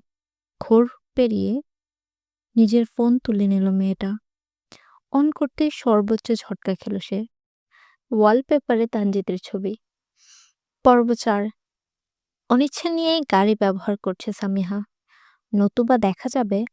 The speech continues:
আরেক কাণ্ড ঘটে যাবে। সে এত ঝামেলা নিতে চায় না। এমনকি মায়ের সাথেও একটার বেশি দুটো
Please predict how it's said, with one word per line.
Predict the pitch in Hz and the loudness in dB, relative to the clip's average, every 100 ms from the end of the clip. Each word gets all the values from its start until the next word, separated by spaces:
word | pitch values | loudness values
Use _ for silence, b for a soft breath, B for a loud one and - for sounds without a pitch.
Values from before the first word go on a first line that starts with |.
| _ | _
আরেক | 196 202 208 - - | -2 0 0 -2 -2
কাণ্ড | 196 196 202 | 2 2 0
ঘটে | 202 - 190 | -2 -2 -2
যাবে। | 190 185 190 208 _ b b - | -2 -4 -6 -8 _ b b -6
সে | - - - | -2 -2 0
এত | 208 - 247 | 0 4 2
ঝামেলা | 240 254 247 254 254 | 2 2 2 4 4
নিতে | 220 214 196 | 2 0 -4
চায় | 190 180 | -4 -4
না। | 190 208 _ _ _ _ - | -6 -8 _ _ _ _ -2
এমনকি | 262 330 381 - 240 285 - - | 0 0 -4 -4 -4 -4 -8 -2
মায়ের | 233 226 220 269 | 2 4 4 2
সাথেও | - 285 - 240 220 - _ | 0 -4 -2 0 0 -2 _
একটার | 214 - 247 240 | -10 -6 -4 -2
বেশি | 233 - 208 | -2 -2 0
দুটো | 202 - 202 | 0 0 0